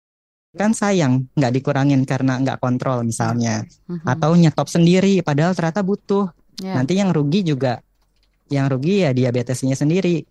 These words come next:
Speaker 1: Karena kalau gulanya nggak terkontrol, komplikasinya banyak tuh yang menanti.
Speaker 2: Waduh, seperti itu ya. Tapi kalau sudah kena diabetes kan nggak bisa sembuh, hanya bisa terkontrol saja seperti yang dokter bilang gitu ya. Salah satunya mengontrol gaya hidup.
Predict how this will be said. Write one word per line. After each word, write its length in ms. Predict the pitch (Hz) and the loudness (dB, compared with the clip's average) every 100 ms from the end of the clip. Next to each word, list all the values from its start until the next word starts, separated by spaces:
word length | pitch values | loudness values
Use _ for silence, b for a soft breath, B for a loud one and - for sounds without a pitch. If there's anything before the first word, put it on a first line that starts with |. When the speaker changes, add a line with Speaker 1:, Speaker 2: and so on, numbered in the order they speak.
| - | -10
Speaker 1:
Karena 240 | 131 151 | -6 -4
kalau 160 | 147 135 | -2 0
gulanya 400 | 131 123 123 123 | 0 2 2 2
nggak 220 | 113 113 | 0 -4
terkontrol, 560 | - 113 113 147 180 208 - b b _ _ | -4 -2 -2 0 0 0 -6 b b _ _
komplikasinya 560 | 131 123 127 127 156 175 | 0 0 2 0 2 2
banyak 320 | 160 156 147 | 4 4 2
tuh 160 | - 139 135 | 0 -2 2
yang 160 | 131 | 2
menanti. 480 | 127 123 120 120 113 - - - _ 175 | 4 2 0 -2 -6 -8 -20 -20 _ -10
Speaker 2:
Waduh, 960 | 170 156 143 156 165 156 156 151 151 | -8 -8 -10 -10 -6 -2 -2 -2 -6
seperti 560 | 160 - - - 151 160 | -8 -12 -14 -10 -10 -8
itu 80 | 165 | -6
ya. 160 | 160 156 B B B B | -6 -8 B B B B
Tapi 320 | 226 - 302 | -4 -2 -4
kalau 240 | 233 240 240 | -2 -2 -2
sudah 240 | 247 233 | -4 -2
kena 160 | 220 208 | -4 -4
diabetes 400 | 196 196 226 - | -2 -4 -6 -6
kan 80 | |
nggak 240 | 220 165 165 | -6 -4 -6
bisa 80 | 185 | -6
sembuh, 320 | 185 180 190 | -4 -2 0
hanya 240 | 180 165 | 0 -2
bisa 240 | 160 - 160 | -4 -6 -4
terkontrol 560 | 170 - 175 185 175 | -4 -4 -4 -2 -4
saja 240 | 170 165 170 | -2 -4 -4
seperti 320 | 165 - 151 | -6 -8 -6
yang 160 | 147 | -8
dokter 160 | 143 170 | -6 -6
bilang 320 | 160 165 165 | -4 -4 -4
gitu 160 | 151 147 | -4 -6
ya. 80 | - | -6
Salah 160 | 147 | -6
satunya 320 | 143 147 165 | -6 -6 -6
mengontrol 800 | 170 156 156 160 - 190 185 196 | -6 -4 -4 -4 -2 0 0 -2
gaya 240 | 160 151 151 | -4 -6 -6
hidup. 320 | - 151 | -10 -6